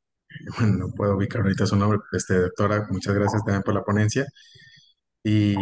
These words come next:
bueno, pues tengo una duda, este, un caso muy usual que sucede, ¿no? Eh, uno presenta la denuncia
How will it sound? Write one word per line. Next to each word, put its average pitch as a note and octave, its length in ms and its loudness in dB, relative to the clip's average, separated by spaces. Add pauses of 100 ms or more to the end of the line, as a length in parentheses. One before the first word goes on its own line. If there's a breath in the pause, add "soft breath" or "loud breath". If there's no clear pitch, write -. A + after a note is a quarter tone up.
(120)
bueno, G#2 280 2
pues - 240 -10
tengo A2 220 2
una B2 140 0
duda, B2 380 0 (560)
este, G#2+ 300 0
un G#2+ 140 2
caso A2 260 2
muy A2+ 220 4
usual A2 260 0
que A2 100 -4
sucede, G#2 460 0
¿no? G2 120 -4 (200)
Eh, G2 420 0
uno A2+ 220 4
presenta A2+ 380 0
la A2 140 4
denuncia A2 520 0